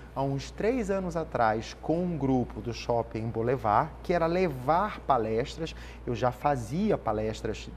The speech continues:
da ortomolecular, digamos assim, né, em Belém.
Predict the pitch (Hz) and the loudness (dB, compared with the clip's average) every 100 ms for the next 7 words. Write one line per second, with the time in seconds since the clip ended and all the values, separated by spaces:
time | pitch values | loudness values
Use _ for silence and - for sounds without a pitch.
0 | - - 110 107 123 165 185 - 117 107 | -10 2 4 6 6 6 4 2 -4 -4
1 | 107 107 85 110 139 - - 104 107 104 | -4 -2 6 8 8 2 -4 -4 -2 -4
2 | - - 190 226 - - - 120 127 143 | -2 0 2 0 -8 -16 -6 -2 0 -2
3 | 143 120 117 113 107 104 139 | -4 -2 0 0 2 2 2